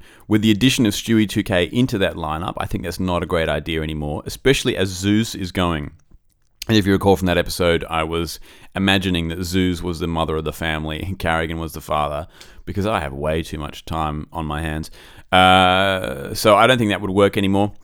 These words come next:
Um, but I do have a solution for Carrigan, which struck me last night in a moment of <sighs> brilliantly clarifying genius.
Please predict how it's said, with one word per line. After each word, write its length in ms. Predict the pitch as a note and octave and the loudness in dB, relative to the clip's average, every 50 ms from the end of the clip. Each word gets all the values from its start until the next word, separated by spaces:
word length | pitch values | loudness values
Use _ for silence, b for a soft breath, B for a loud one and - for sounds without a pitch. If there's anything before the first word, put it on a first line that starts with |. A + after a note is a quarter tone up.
| B B B B B B B B _ | B B B B B B B B _
Um, 540 | - G2 G2 G2 F#2+ F#2 - - - - - - _ _ _ _ _ _ _ _ | 2 4 4 4 2 -2 -6 -10 -16 -20 -20 -20 _ _ _ _ _ _ _ _
but 120 | - A#2+ A#2+ | 2 4 4
I 60 | B2+ | 6
do 120 | B2 E3 | 6 6
have 160 | D#3 C#3+ B2+ | 6 6 6
a 60 | B2 A#2 | 4 0
solution 540 | - A#2+ A2+ A2 B2 - - B2 F2 C2+ | 0 2 4 4 4 2 0 -4 -6 -6
for 160 | - - F#2 F2 | -8 -10 -10 -8
Carrigan, 520 | - - F2 F2 F2 F2 - G#2 - D2 | -4 -2 -2 0 0 -2 -4 -6 -8 -8
which 1300 | D2 G2 - - - - - - - - - - - - - - - - - - - - - - - - | -10 -10 -10 -10 -10 -10 -10 -10 -10 -12 -12 -12 -14 -14 -16 -16 -16 -16 -18 -18 -18 -18 -18 -18 -14 -14
struck 300 | - - - F#2+ - - | -10 -8 -8 -8 -6 -8
me 140 | E2 D#2+ D#2+ | -10 -8 -6
last 300 | D2+ C#2+ D2+ E2 - - | -6 -6 -6 -8 -8 -6
night 240 | E2 D#2+ E2+ D#2 - | -4 -4 -4 -6 -8
in 100 | - F2 | -8 -8
a 120 | D#2+ D2+ D#2+ | -6 -6 -6
moment 340 | D#2+ D#2+ E2 D#2+ D#2+ D2+ - | -6 -6 -6 -6 -8 -8 -10
of 400 | - - D#2 D2+ D2+ D2 - - b b b b b b b b b b b b b b b b b b b b b b b _ _ | -10 -8 -6 -6 -6 -8 -12 -14 b b b b b b b b b b b b b b b b b b b b b b b _ _
<sighs> 1200 | - - - - - - - - - - - - - - - - - - - - - - - - | -16 -12 -10 -8 -8 -8 -10 -10 -12 -14 -14 -14 -16 -16 -18 -18 -18 -20 -20 -20 -20 -20 -18 -4
brilliantly 560 | - F#2+ F#2+ G2 F#2+ F#2+ F#2+ F#2 - - F2+ | 0 2 2 2 2 2 0 -2 -2 -4 -6
clarifying 600 | F2 - - E2+ E2 E2 E2 - - E2+ E2 F2 E2+ | -6 -4 -2 0 0 0 0 -2 -2 -2 -2 -2 -2
genius. 640 | D#2+ F2+ F#2 F#2+ F2+ D#2+ D#2+ D#2+ - - - - | -2 0 0 0 0 -2 -2 -4 -6 -8 -8 -10